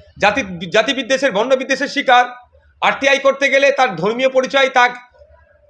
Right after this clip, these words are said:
তার টোটাল ডকুমেন্টস, যেগুলো আরটিআই অ্যাক্টের বাইরে যে, যে ডকুমেন্টস চাওয়া হয়, কি বিষয় আমি বলিনি। আর ভাঙড়ের উন্নয়ন নিয়ে সবটাই আমার রাজ্যের মানুষকে অগ্রগতির জন্য। এগুলো আপনারা তো সমস্যা হচ্ছে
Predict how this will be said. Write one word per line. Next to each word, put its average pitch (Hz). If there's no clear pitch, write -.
তার 233
টোটাল 262
ডকুমেন্টস, 262
যেগুলো 254
আরটিআই 262
অ্যাক্টের 247
বাইরে 226
যে, 262
যে 208
ডকুমেন্টস 240
চাওয়া 262
হয়, 277
কি 311
বিষয় 302
আমি 277
বলিনি। 208
আর 170
ভাঙড়ের 180
উন্নয়ন 143
নিয়ে 117
সবটাই 190
আমার 208
রাজ্যের 170
মানুষকে 160
অগ্রগতির 139
জন্য। 123
এগুলো 202
আপনারা 214
তো 220
সমস্যা 240
হচ্ছে 208